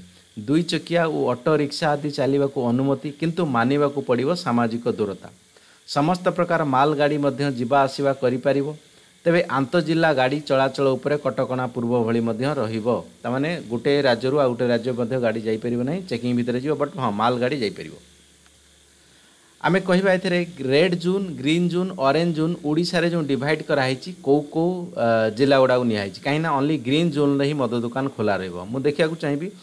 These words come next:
ଫାଷ୍ଟ ରେଡ୍ ଜୋନ୍, ତାପରେ ଅରେଞ୍ଜ ଜୋନ୍, ତାପରେ କହିବି ଗ୍ରୀନ୍ ଜୋନ୍। ଆପଣ ଦେଖୁଥିବେ ଯାଜପୁର, ଭଦ୍ରକ, ବାଲେଶ୍ୱର, ଏ ତିନିଟା ଅଛି ରେଡ୍ ଜୋନ୍‌ରେ।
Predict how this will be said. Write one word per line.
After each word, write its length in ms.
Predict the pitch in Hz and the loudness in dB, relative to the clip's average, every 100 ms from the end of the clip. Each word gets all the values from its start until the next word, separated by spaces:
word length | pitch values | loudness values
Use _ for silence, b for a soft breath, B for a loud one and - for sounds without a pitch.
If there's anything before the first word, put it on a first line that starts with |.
| B B | B B
ଫାଷ୍ଟ 280 | 139 156 - 180 175 - 117 | -2 -2 0 -2 -2 -2 2
ରେଡ୍ 260 | 120 147 147 | 4 4 2
ଜୋନ୍, 320 | 175 202 208 | -2 -2 -2
ତାପରେ 340 | 147 139 160 - | -2 0 -2 0
ଅରେଞ୍ଜ 320 | 127 143 151 | 0 2 0
ଜୋନ୍, 180 | 170 233 | -2 -4
ତାପରେ 320 | 185 127 139 | -2 -2 -2
କହିବି 280 | 131 123 135 | -4 -4 -4
ଗ୍ରୀନ୍ 260 | 110 104 90 | -4 -6 -6
ଜୋନ୍। 140 | 90 - B B B B | -10 -14 B B B B
ଆପଣ 200 | - 165 | -2 0
ଦେଖୁଥିବେ 360 | 180 180 190 180 | 0 0 0 0
ଯାଜପୁର, 600 | 123 120 123 139 196 185 | 2 2 2 -4 0 0
ଭଦ୍ରକ, 560 | 117 120 120 170 190 | 0 0 2 2 2
ବାଲେଶ୍ୱର, 580 | 127 120 131 123 113 104 - | 2 2 2 -2 -4 -4 -4
ଏ 100 | 147 | -6
ତିନିଟା 400 | 160 156 160 170 | -2 -2 2 0
ଅଛି 240 | 170 175 | 0 -2
ରେଡ୍ 320 | 117 139 147 | 2 2 2
ଜୋନ୍‌ରେ। 440 | 120 113 95 90 | 0 -2 -2 -6